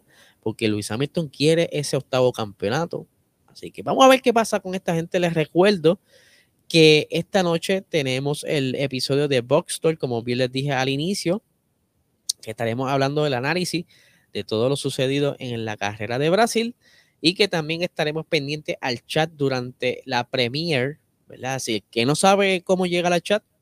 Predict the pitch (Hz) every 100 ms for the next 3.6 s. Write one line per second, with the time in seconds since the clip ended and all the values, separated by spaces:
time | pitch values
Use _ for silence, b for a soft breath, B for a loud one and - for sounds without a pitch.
0 | - 117 110 120 117 - 120 - _ _
1 | - 131 127 143 - 185 185 185 170 170
2 | 165 175 170 156 156 - 160 151 151 156
3 | 160 180 170 120 - 185